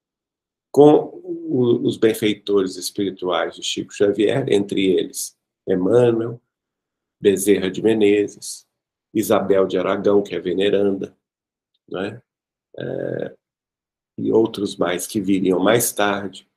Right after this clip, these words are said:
como Neio Lúcio, como André Luiz, para, como que num curso preparatório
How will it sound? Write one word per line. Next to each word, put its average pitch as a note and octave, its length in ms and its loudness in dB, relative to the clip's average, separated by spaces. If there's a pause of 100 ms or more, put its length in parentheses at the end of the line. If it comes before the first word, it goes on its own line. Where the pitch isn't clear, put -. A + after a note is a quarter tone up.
(240)
como F2 240 -4
Neio F#2+ 300 4
Lúcio, G#2+ 480 -2
como F#2 220 -6
André F2 300 -2
Luiz, G#2 520 -2 (640)
para, A#2 540 2 (1700)
como C#3 380 4
que A#2 180 2
num B2+ 300 0
curso E3+ 500 0
preparatório B2+ 1300 0